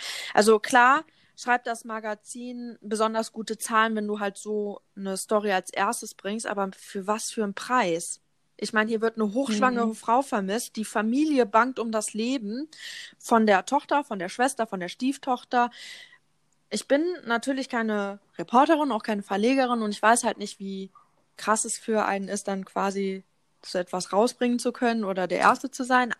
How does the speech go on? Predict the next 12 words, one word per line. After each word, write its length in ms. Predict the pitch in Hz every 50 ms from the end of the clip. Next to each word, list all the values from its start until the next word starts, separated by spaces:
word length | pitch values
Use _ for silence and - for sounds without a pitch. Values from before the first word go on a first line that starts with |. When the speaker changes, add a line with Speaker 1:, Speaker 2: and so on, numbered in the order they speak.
| - -
Speaker 1:
aber 400 | 208 202 196 202 196 196 196 196 _ _ _ _ - - _ _ _ - - _ _ _ _ -
mal, 200 | 214 208 196 196
jeder 320 | 202 208 240 254 285 254
muss 180 | 226 247 254 -
doch 180 | 233 214 220
irgendwo 340 | - 240 254 254 220 220 220
so 120 | 202 214
eine 420 | 208 202 202 202 196 196 196 196 190 _ _ -
gewisse 580 | - 214 190 180 220 269 254 - 285 233 220 214
moralische 680 | 208 208 196 190 202 208 226 247 247 247 - 254 226 190
Grenze 580 | - 202 190 202 214 247 294 339 - - 262
besitzen, 760 | 190 196 196 180 208 208 - - - - 240 247 269 320 359